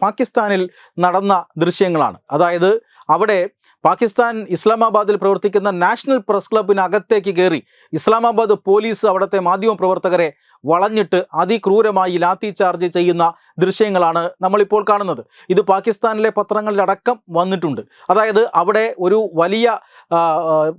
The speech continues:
call to protest എന്ന് പറയുന്ന ഒരു പരിപാടി നടക്കുന്നു. ആ പരിപാടി പാക് അധീന കശ്മീരിൽ നടക്കുന്ന പ്രക്ഷോഭങ്ങളെ പിന്തുണച്ചുകൊണ്ടുള്ളതായിരുന്നു. നമുക്കറിയാം, കഴിഞ്ഞ കുറേ നാളുകളായി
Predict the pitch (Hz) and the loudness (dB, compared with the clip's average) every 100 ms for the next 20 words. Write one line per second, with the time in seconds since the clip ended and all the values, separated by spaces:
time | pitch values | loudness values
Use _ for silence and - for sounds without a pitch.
0 | - 185 233 233 - 208 202 214 - 196 | -2 0 0 0 -2 0 -2 -2 -2 0
1 | 190 190 196 190 185 170 165 180 180 190 | 0 0 0 -2 -2 -2 0 2 2 0
2 | 175 160 165 180 214 _ - - 202 202 | -2 -4 -4 -4 -6 _ -6 0 0 2
3 | 214 220 233 208 208 - _ - 185 240 | 2 2 2 0 -4 -8 _ -2 0 2
4 | 254 233 233 226 202 214 214 214 208 196 | 0 0 0 -2 -4 -2 -2 -2 0 -2
5 | 190 202 190 185 196 _ - 196 196 262 | 0 -2 0 -2 -4 _ -2 -2 0 0
6 | 240 220 208 202 196 247 254 254 208 196 | 0 0 0 -2 -2 -2 0 0 0 0
7 | 185 170 156 131 98 95 - 185 190 196 | 0 0 0 -2 -6 -12 -6 -2 0 0
8 | 196 185 190 190 185 196 180 180 175 165 | -2 -4 -4 -4 -2 -2 -2 -2 -2 -2